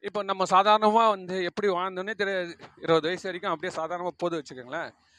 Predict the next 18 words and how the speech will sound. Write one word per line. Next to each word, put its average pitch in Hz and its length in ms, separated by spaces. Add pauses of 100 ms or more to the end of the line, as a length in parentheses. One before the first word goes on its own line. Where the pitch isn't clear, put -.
(160)
நம்மளுக்கு 233 320
இயல்பாவே 269 460
உள்ள 240 200
படிப்பு, 156 420 (380)
இயல்பாவே 262 560 (120)
உள்ள 226 240
ஒரு 180 220
வாழ்க்கை, 160 440
இயல்பாவே 247 640
உள்ள 202 280
ஒரு 170 240 (1000)
குணாதிசயத்தோட 196 680
வாழ்ந்துட்டு 196 360
இருப்போம். 127 240 (1800)
திருமணமான 294 720
அப்புறம்தான் 269 520
நம்மளுக்கு 233 420
வந்து 220 280